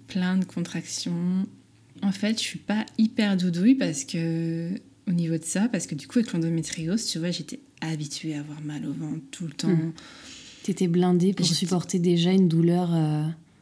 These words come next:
Speaker 1: Ah ouais.
Speaker 2: assez, euh, finalement insurmontable.
Speaker 1: Ah ouais, mais complètement. Du coup, j'avais mal au ventre, mais je me disais, « Bon, j'ai mal au ventre. Bon, je sais pas. »
Speaker 2: T'étais à quel terme ?
Speaker 1: Ah bah, j'étais, euh, une semaine avant le terme.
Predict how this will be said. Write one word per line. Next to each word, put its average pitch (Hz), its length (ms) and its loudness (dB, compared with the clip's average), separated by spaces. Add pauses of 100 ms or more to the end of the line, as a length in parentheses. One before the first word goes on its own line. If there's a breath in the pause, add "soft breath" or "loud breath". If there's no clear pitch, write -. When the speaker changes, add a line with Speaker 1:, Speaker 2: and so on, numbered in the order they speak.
(160)
Speaker 1:
Ah 180 140 4
ouais. 220 60 8
Speaker 2:
assez, 220 480 4
euh, 180 120 2
finalement 185 400 4
insurmontable. 165 680 2
Speaker 1:
Ah 170 140 -2
ouais, 156 160 -2
mais 156 80 -6
complètement. 160 540 -8 (260)
Du 175 240 0
coup, 285 120 4
j'avais 165 220 4
mal 190 240 6
au 247 60 8
ventre, 247 280 6
mais 160 100 2
je 156 60 0
me 156 140 0
disais, « 160 360 -4 (140)
Bon, - 100 -8 (100)
j'ai - 180 -8
mal - 200 -4
au - 80 -6
ventre. - 400 -14 (380)
Bon, 175 180 -4
je 170 140 -6
sais - 180 -8
pas. » - 180 -18 (260)
Speaker 2:
T'étais 208 220 2
à 196 80 2
quel 180 220 -2
terme ? 202 320 2 (500)
Speaker 1:
Ah - 280 0
bah, 202 160 2
j'étais, 180 340 0
euh, 185 220 2
une 202 100 6
semaine 208 280 2
avant 180 200 -2
le - 80 0
terme. - 220 -6